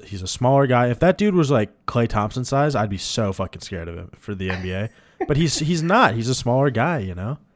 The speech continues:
Speaker 2: I can't find the fucking score, but God
Speaker 1: And, you know, it's, it's not important. But I just wanted to hit on that a little bit. Um,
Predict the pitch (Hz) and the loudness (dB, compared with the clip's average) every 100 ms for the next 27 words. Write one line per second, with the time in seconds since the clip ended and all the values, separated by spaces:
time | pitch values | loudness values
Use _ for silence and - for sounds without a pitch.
0 | - _ _ _ _ _ 117 127 - 127 | -20 _ _ _ _ _ 0 2 2 2
1 | 110 - 104 101 95 - 104 - 92 - | 0 -2 -2 -4 -10 -8 -8 -8 -16 -18
2 | - 95 92 92 - 98 92 92 _ _ | -12 -10 -10 -14 -12 -10 -10 -12 _ _
3 | _ _ - 107 95 143 135 117 90 92 | _ _ -8 -6 0 2 2 0 -6 -10
4 | 90 90 160 165 - 220 214 180 113 98 | -8 0 0 0 6 6 6 4 4 0
5 | - 87 95 202 214 214 180 135 107 107 | -2 -4 0 6 6 6 4 0 -2 -2
6 | 98 95 95 95 92 90 92 92 - _ | -2 -4 -6 -8 -10 -10 -8 -10 -10 _
7 | - - _ _ _ _ 123 127 127 120 | -20 -20 _ _ _ _ 0 4 4 2
8 | 113 110 107 | 0 -2 -4